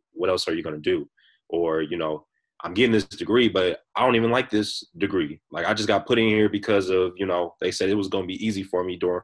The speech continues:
football season. You know, I don't know what to do with a liberal arts degree, or I don't know what to do with a sociology degree. Like, they were getting some of these things in, but they wasn't really applied. You know, it wasn't really taught to, you know, this is the, these are the alternatives. These are some of the things that you can do.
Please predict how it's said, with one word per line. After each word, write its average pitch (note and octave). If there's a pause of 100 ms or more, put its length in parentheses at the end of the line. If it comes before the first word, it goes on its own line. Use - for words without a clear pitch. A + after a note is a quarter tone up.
football F#2+
season. E2 (560)
You F2
know, F2+
I F2
don't A2
know G#2+
what G2+
to G#2
do G2
with G2
a -
liberal F#2
arts F2+
degree, F2+
or F2
I F#2+
don't G2+
know G2
what F#2+
to -
do -
with F2+
a -
sociology F2
degree. - (340)
Like, F#2
they A2
were G#2
getting A2
some G#2+
of G2+
these G2+
things G2+
in, E2+
but F2+
they F#2+
wasn't F#2+
really F#2+
applied. D#2 (240)
You F2
know, D#2+
it E2
wasn't E2
really D#2+
taught F2+
to, D#2+
you D#2+
know, D#2+ (220)
this F#2
is E2
the, D#2+ (120)
these F#2
are F2
the E2
alternatives. E2
These E2+
are -
some F2
of D#2+
the D#2
things E2+
that D2+
you -
can D2
do. F#2